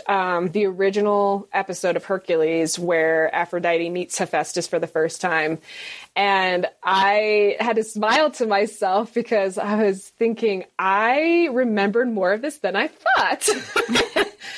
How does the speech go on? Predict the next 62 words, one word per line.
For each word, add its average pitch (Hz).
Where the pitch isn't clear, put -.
She 254
even 269
makes 226
a 247
joke 202
about 208
him 220
being 233
kinky 214
because 196
sh-, -
he, 208
he 220
puts 226
her 226
in 208
a 202
pair 208
of 190
handcuffs 220
because 202
he's 185
just 185
trying 202
to 190
make 190
sure 202
she 190
doesn't 190
port 208
away 185
because 190
he 190
needs 202
to -
tell 226
her 202
something. 175
And 214
I 214
was 208
like, 214
"I 185
didn't 202
even 226
remember 196
that 175
when 170
I 165
was 165
writing," 175
but 165
apparently 185
it 180
was, 175
like, 185
in 208
the 208
back 180
of 185
my 170
head. 202